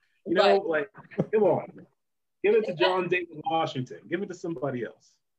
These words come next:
Speaker 2: But, but before, but as we wrap this, uh, Michael B. Jordan, um, Without Remorse conversation up, I do want to add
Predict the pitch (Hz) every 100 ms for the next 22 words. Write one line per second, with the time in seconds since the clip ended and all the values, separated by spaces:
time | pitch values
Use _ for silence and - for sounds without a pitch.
0 | _ _ 240 254 202 190 269 277 320 311
1 | 226 - 202 202 220 190 185 185 185 -
2 | - 175 170 170 - 175 175 175 160 180
3 | 175 170 _ _ - 180 175 165 147 -
4 | 185 185 180 175 180 175 175 - 175 175
5 | 160 156 175 175 180 185 202 214 190 196
6 | 262 - 170 170